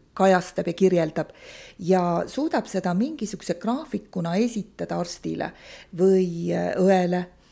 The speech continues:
eh, ka patsiendile endale, siis, eh, selle kasutamine, mm, nagu kasutaja seisukohalt on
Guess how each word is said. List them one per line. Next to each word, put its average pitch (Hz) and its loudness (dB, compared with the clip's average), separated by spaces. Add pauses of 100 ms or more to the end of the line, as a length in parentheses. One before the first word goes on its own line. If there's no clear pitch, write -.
(180)
eh, - -6
ka 262 -2
patsiendile 190 0
endale, 170 2 (480)
siis, 190 -4
eh, 180 -2
selle 202 2
kasutamine, 175 -4
mm, 156 -12 (160)
nagu 175 -6
kasutaja - -6
seisukohalt 160 -10
on 170 -8